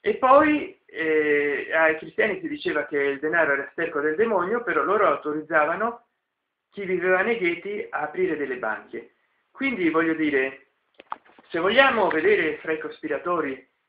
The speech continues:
chi ci può essere, eh, non dobbiamo escludere il Vaticano, a meno che non si tratti di una cospirazione, ma che ci sono dei soggetti che storicamente sono stati privilegiati dal Vaticano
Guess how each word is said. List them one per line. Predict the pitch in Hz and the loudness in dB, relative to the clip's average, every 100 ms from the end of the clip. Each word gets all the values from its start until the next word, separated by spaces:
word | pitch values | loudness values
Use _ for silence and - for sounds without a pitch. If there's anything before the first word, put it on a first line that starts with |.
| _ | _
chi | - | -14
ci | - - | -10 -4
può | 170 | 0
essere, | 151 - 135 143 - - _ _ | 0 0 -4 -4 -4 -12 _ _
eh, | 131 | -8
non | 151 156 | -4 -4
dobbiamo | 147 240 233 | 0 0 0
escludere | - 135 135 123 | -6 -6 -4 -4
il | |
Vaticano, | 117 113 - 131 151 113 - _ _ _ _ _ _ _ _ _ _ - | -6 -10 -6 0 2 0 -12 _ _ _ _ _ _ _ _ _ _ -6
a | 139 | -2
meno | 160 214 240 | 0 2 2
che | 170 | 0
non | 151 151 | -2 -2
si | 156 | -6
tratti | 175 220 156 | -2 -2 -2
di | 143 | -4
una | 143 | -6
cospirazione, | 135 147 - 185 196 156 151 202 175 - _ _ _ | -6 -10 -4 -4 -4 -2 -2 -2 -6 -12 _ _ _
ma | 143 147 | -10 -8
che | 156 | -8
ci | - | -8
sono | 147 190 185 | -4 -4 -2
dei | 147 139 | -4 -6
soggetti | - 147 190 - - | -6 -4 -2 -4 -8
che | 143 | -10
storicamente | - 147 143 151 180 196 160 | -4 -4 -2 -4 -4 -8 -8
sono | 143 143 | -10 -8
stati | 170 156 147 | -6 -6 -8
privilegiati | 139 139 139 123 131 120 - - _ _ _ _ | -10 -8 -8 -4 -4 -4 -8 -20 _ _ _ _
dal | - 202 196 | 2 4 4
Vaticano | 190 226 226 196 190 214 233 - | 2 0 4 4 6 0 -4 -10